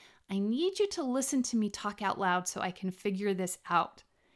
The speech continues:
Because talking helps us take the puzzling, uncategorized data flowing in the dark abyss of unfiled brain info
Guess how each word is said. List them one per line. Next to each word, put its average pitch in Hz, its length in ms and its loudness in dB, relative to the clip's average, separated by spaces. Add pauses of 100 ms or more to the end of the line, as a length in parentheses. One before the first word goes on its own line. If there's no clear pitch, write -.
(500)
Because 285 380 -2
talking 311 720 0
helps 247 360 0
us - 200 0
take - 400 -8
the 196 160 -4
puzzling, 226 800 0 (160)
uncategorized 220 1160 -2
data 214 340 2
flowing 262 760 2
in 214 220 0
the 202 100 2
dark 196 420 -2
abyss 202 420 0
of 185 200 -6 (100)
unfiled 214 760 2
brain 214 340 0
info 214 600 -2